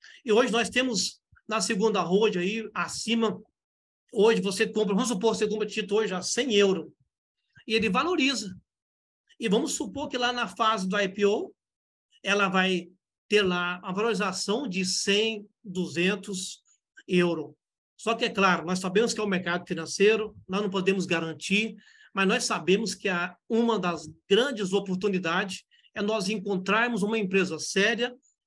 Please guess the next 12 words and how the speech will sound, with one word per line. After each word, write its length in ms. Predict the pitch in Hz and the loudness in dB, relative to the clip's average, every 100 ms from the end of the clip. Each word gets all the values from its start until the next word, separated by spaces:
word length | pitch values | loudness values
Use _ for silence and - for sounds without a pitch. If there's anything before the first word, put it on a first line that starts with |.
| - | -8
e 80 | 226 | -6
comprar 480 | 190 254 190 214 214 | -2 -2 -2 -2 -4
suas 340 | - 311 240 | -6 -6 -2
ações 720 | 233 - 175 175 170 - - _ _ _ - | -2 -2 0 0 -2 -6 -14 _ _ _ -6
enquanto 720 | 202 185 196 220 233 208 - _ _ _ | -4 0 2 2 0 -8 -14 _ _ _
ela 180 | 196 190 | -2 -2
está 260 | 185 - 175 | -2 -2 -2
lá 120 | 185 | 0
embaixo. 520 | 185 170 - - - _ _ _ _ - - _ - | -2 -4 -8 -12 -12 _ _ _ _ -20 -20 _ 2
E 80 | 339 | 4
um 120 | 302 | 6
outro 520 | 269 302 269 277 - | 4 0 -2 -4 -8